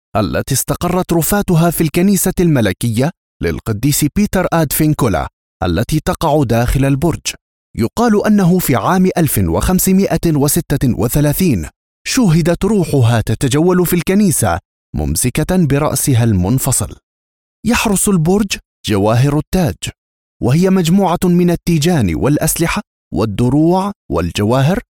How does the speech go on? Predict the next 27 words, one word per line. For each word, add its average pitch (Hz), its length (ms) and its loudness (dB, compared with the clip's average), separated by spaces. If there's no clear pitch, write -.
والتي 95 420 0
لا 202 140 2
تزال 202 400 0
الملكة 196 720 0
تستخدمها 170 800 0
في - 160 -4
الاحتفالات 117 880 -2
الهامة 135 580 2
اليوم. 107 500 0
يقول 220 400 0
البعض 160 400 0
أنه 107 320 2
خلال 208 340 2
الحرب 170 400 -2
العالمية 127 640 0
الثانية 127 460 -2
نقلت 214 520 0
جواهر 175 420 2
التاج 175 380 0
سرًا 165 600 0
إلى 120 200 2
مونتريال 123 600 2
في 180 180 -2
كندا، 170 420 0
جنبًا 165 340 2
إلى 180 380 2
جنب 180 300 2